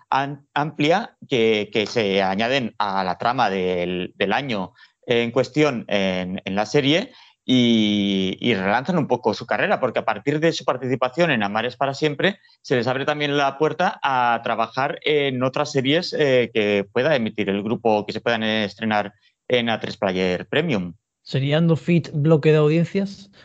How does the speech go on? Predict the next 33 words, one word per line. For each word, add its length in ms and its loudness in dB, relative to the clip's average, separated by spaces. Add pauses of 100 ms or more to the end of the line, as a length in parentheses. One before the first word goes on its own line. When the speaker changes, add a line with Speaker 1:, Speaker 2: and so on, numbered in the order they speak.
Speaker 2:
Bueno, 200 4
yo 80 4
tenía 240 6
Speaker 1:
<laughs> 0 -
Speaker 2:
alguna 400 8
anotación 560 4
por 160 4
aquí 720 0 (600)
respecto 600 2
a 80 4
Telecinco, 640 4
que 80 2
estamos 320 2
habla-, 200 4
que 440 0 (460)
la 180 4
crisis 260 4
de 120 6
Telecinco, 580 0
¿no?, 80 0
que 60 -2
estamos 340 2
viendo, 380 4
ha 120 4
bajado 440 4
dos 320 2
puntos 340 4
y 80 6
medio 300 4
respecto 520 0
al 100 2
año 180 0
pasado, 480 -2